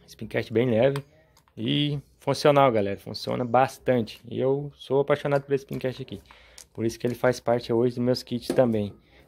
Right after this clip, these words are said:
Tá indo com o spincast desse aí. Então, galera, vou mostrar aqui pra vocês aqui, ó. Esse aqui já vai pro amigo já, que pediu,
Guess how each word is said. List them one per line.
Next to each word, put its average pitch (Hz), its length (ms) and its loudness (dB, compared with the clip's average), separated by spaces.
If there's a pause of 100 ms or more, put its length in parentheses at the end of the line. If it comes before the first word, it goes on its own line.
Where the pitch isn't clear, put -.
Tá 107 160 -4
indo 113 180 -2
com - 100 -6
o 117 60 0
spincast 113 500 -2
desse 113 240 0
aí. 98 160 -2 (800)
Então, 127 380 2
galera, 95 320 -4 (260)
vou 104 120 -10
mostrar 110 300 -4
aqui - 120 -10
pra 110 140 -4
vocês 104 400 -4
aqui, - 180 -6
ó. 107 40 -6 (540)
Esse - 180 -10
aqui 117 140 -6
já 117 180 2
vai 117 180 4
pro 120 180 2
amigo 107 380 0
já, 104 220 -4
que - 180 -18
pediu, 110 400 -10